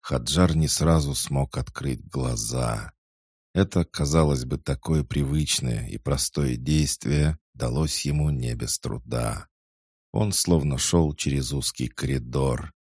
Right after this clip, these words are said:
Стены его постоянно сжимались, пол становился вязким.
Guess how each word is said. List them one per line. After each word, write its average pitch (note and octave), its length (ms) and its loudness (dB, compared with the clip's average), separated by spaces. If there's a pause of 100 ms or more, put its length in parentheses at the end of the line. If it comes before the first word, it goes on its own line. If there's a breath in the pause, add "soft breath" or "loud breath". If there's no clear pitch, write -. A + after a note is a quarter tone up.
(140)
Стены D#2+ 460 4
его B1+ 320 0
постоянно C#2 840 2
сжимались, C2+ 920 0 (220)
пол D2+ 260 2
становился B1 840 -2
вязким. A1+ 960 -6